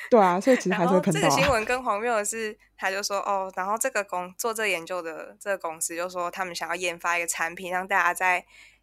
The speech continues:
Speaker 2: 吃饭的时候在餐厅里面戴。
Speaker 1: 但是戴着，你是说戴在嘴巴吗？像口罩一样吗？
Speaker 2: 就类似这种，我不知道他们到底想要研发什么产品欸。<laughs>
Speaker 1: 好啦，其实我觉得最实际的就是你就不要在餐厅吃饭了，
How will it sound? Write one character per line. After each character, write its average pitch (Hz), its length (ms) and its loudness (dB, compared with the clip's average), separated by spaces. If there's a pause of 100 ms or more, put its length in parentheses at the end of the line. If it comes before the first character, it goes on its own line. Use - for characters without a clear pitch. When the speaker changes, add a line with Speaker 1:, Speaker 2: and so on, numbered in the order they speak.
(100)
Speaker 2:
吃 185 240 0
饭 196 220 2
的 175 80 -6
时 170 80 -4
候 160 100 -2
在 185 140 0
餐 165 260 -4
厅 165 160 -16
里 101 80 -14
面 135 300 -12
戴。 - 100 2 (400)
Speaker 1:
但 359 140 6
是 339 180 4 (160)
戴 330 220 4
着， 170 480 0
你 214 120 2
是 254 40 2
说 311 80 2
戴 269 320 4
在 226 80 -6 (140)
嘴 - 160 0
巴 185 200 -4 (220)
吗？ 175 400 -6
像 220 140 0
口 156 160 -2
罩 170 180 -2
一 - 20 -2
样 160 140 -4
吗？ 135 240 -10
Speaker 2:
就 247 100 0 (180)
类 214 180 0
似 202 160 -4
这 202 80 -6
种， - 160 -8
我 240 160 -2
不 277 80 2
知 294 40 4
道 339 60 0
他 330 80 2
们 285 140 -4
到 277 120 2
底 240 60 2
想 220 140 2
要 190 80 6
研 190 180 -2
发 185 160 0
什 190 100 -4
么 151 80 -4
产 165 280 -8
品 175 220 -8
欸。 - 220 -2 (380)
<laughs> - 420 -12
Speaker 1:
好 180 180 0
啦， 175 200 2
其 - 180 -4
实 262 160 -2
我 214 140 2
觉 175 100 -2
得 185 80 2
最 220 140 4
实 165 240 -2
际 208 120 -2
的 185 60 6
就 190 120 0
是 202 80 0
你 160 100 -2
就 185 100 -6
不 175 200 -6
要 165 100 -2
在 175 80 -2
餐 160 180 -6
厅 156 160 -8
吃 - 160 -8
饭 151 300 -6
了， - 160 -8